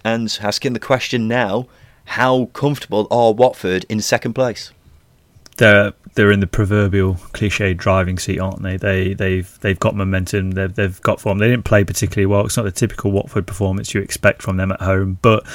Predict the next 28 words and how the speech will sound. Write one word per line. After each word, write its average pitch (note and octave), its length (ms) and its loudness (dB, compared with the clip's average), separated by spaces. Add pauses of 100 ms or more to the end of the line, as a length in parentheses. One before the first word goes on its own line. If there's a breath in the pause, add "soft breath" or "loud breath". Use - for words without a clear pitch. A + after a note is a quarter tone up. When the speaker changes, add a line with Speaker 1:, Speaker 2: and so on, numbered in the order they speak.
(500 loud breath)
Speaker 2:
they A2+ 120 8
got A2+ 160 4
the A2+ 80 0
result. A2+ 420 4 (160)
Um, A2 420 4
you A#2 120 0
know, G#2+ 80 2
Wednesday G#2+ 320 0
were G#2 180 2
always G#2+ 220 0
in G#2+ 100 -6
the G2+ 100 -2
game, G2+ 260 0
but G2 260 -2 (160)
Wednesday G#2 540 0 (840)
were, A2 420 0 (560)
they, C3 100 4
they, B2+ 220 0
they B2+ 220 0
had B2 140 -2
it - 80 -2
in B2 80 -2
control, C3 440 2
uh, G2+ 40 -2
uh, G#2 560 -6
essentially. G2+ 640 -4 (200)
Um, G#2 420 0 (120)
and G#2+ 420 -2